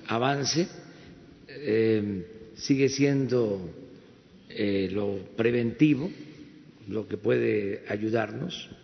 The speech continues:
a evitar estas enfermedades, porque tiene que ver con la mala alimentación.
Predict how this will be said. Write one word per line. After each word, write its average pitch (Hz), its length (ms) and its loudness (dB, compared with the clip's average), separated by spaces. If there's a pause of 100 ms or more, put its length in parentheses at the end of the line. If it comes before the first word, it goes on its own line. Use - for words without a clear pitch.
(640)
a 98 320 -8
evitar 107 420 -2
estas 107 600 -6
enfermedades, 104 760 -4 (540)
porque 104 280 -2
tiene 117 260 0
que 98 120 -2
ver 113 180 2
con 120 260 0 (300)
la 101 120 -4
mala 110 340 0
alimentación. 107 840 0